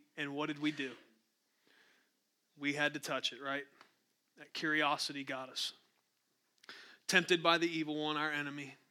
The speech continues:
we fell. And the Bible tells us that at that point,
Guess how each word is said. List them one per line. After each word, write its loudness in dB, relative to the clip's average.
we 0
fell. 0
And -4
the -8
Bible 4
tells -4
us -4
that -2
at -6
that 2
point, -8